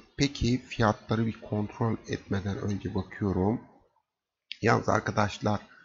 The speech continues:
burada şuna dikkat edelim. Ee, A beşi arıyoruz.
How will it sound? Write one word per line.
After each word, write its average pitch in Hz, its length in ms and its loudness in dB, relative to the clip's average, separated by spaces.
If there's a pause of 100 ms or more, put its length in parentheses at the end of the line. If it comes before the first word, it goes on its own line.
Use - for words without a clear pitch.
(300)
burada 110 480 4
şuna 104 420 -2
dikkat - 560 -4
edelim. 87 640 2 (580)
Ee, 98 240 2 (160)
A 101 320 4
beşi 101 540 4 (360)
arıyoruz. 85 840 2